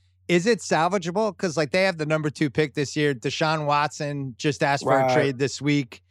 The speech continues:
Speaker 1: The Jets are a logical suitor. They could give them a
Speaker 2: Right.
Speaker 1: number two pick. If
Speaker 2: Right.
Speaker 1: Deshaun Watson called you and was like, "Hey, man, I have a no trade clause. I can decide where I wanna go."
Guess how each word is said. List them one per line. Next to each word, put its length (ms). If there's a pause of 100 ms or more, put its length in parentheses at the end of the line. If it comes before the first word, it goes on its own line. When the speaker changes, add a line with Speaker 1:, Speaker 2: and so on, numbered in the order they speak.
(360)
Speaker 1:
The 80
Jets 360
are 120
a 60
logical 500
suitor. 460
They 140
could 180
give 120
them 140
a 60
Speaker 2:
Right. 80
Speaker 1:
number 200
two 220
pick. 400 (320)
If 160
Speaker 2:
Right. 120
Speaker 1:
Deshaun 380
Watson 400
called 340
you 240
and 120
was 180
like, 200
"Hey, 180
man, 360 (580)
I 60
have 120
a 40
no 160
trade 320
clause. 340
I 120
can 160
decide 440
where 220
I 140
wanna 280
go." 440